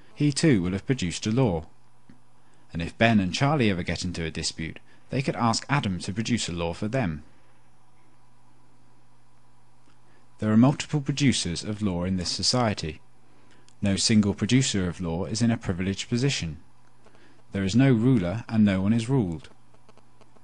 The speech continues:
Everyone is of equal status with respect to the laws.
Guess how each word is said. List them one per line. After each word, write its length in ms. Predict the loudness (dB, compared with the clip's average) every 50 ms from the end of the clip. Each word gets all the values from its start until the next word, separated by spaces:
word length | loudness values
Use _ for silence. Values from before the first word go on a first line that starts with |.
| -18 -6 -2
Everyone 400 | -2 0 2 4 4 4 4 4
is 120 | 2 2
of 100 | -2 -4 -4
equal 320 | -4 -4 -2 -4 -4 -4
status 600 | -4 -2 0 0 0 0 -2 -4 -6 -6 -6 -6
with 100 | -4 -2
respect 380 | -2 -2 -2 -2 -4 -6 -4 -6
to 80 | -8 -4
the 120 | -2 0
laws. 460 | 2 2 2 2 0 -2 -4 -8 -10